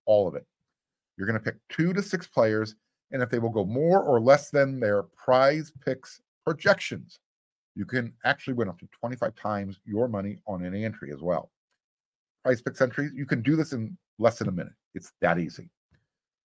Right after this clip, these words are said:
Let me give you a few examples of what you might wanna look for. Caleb Williams will have more than or less than three pa-, passing touchdowns against Oregon. Oregon will have less than or more than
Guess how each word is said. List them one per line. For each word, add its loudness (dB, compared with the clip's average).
Let -12
me -6
give 0
you 2
a -4
few -2
examples -4
of -6
what -10
you -12
might -6
wanna -10
look -16
for. -12
Caleb 10
Williams 12
will 2
have 8
more 8
than 6
or 6
less 4
than -6
three -8
pa-, -2
passing -2
touchdowns -8
against -12
Oregon. -2
Oregon 8
will 4
have 2
less 2
than 2
or 0
more 4
than 2